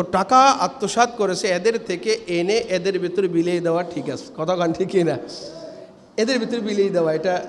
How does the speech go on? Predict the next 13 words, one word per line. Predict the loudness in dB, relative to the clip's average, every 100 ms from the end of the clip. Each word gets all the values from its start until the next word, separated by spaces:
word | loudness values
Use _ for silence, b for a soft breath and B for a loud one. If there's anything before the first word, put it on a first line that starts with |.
| -12 -2
একদম | -2 -2 2 2 2 -4 -8 -4
সুন্দর | -2 0 0 2
কাজ | 2 0 0
হবে, | 2 2 0 -8 -18 -20 -14
কারণ | -4 -2
এরা | 0 0
চুরি | 0 0 2
করে | 2 2
আপনার | 4 2 0 0
আমার | 2 0 -2
টাকাগুলা | -2 -2 0 0 0
লয়ে | 2 2 2
গেছে | -2 -8